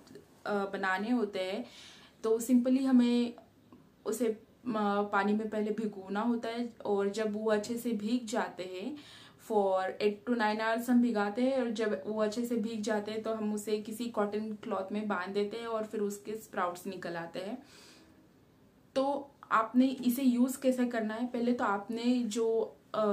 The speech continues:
है मूंग हो या तो फिर चने हो, जिसे भी sprouts लाने हैं, वो, अ, पानी में भिगोना है simple eight to nine hours। उसके बाद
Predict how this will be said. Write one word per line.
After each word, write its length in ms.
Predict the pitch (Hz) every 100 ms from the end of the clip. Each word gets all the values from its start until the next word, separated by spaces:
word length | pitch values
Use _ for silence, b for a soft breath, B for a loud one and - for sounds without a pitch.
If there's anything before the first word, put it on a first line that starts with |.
| 202 202 202
है 160 | 208
मूंग 320 | 208 220 240 214
हो 240 | 214 208
या 180 | 208 185
तो 140 | 202
फिर 160 | 202 208
चने 380 | - 208 208 220
हो, 320 | 214 202 208
जिसे 260 | 208 208 214
भी 140 | 214
sprouts 460 | - 214 208 208 220
लाने 260 | 196 202
हैं, 240 | 220 226 240 B B B -
वो, 120 | 247 240 - _ -
अ, 80 | -
पानी 500 | 220 214 208 220 214
में 200 | 226 220
भिगोना 480 | 214 208 190 190 208
है 340 | 240 247 262 247
simple 360 | 233 220 233
eight 240 | 226 202 208
to 120 | 240
nine 260 | 214 202 208
hours। 580 | 208 240 330 - -
उसके 280 | - - 294
बाद 560 | 262 208 180 233 294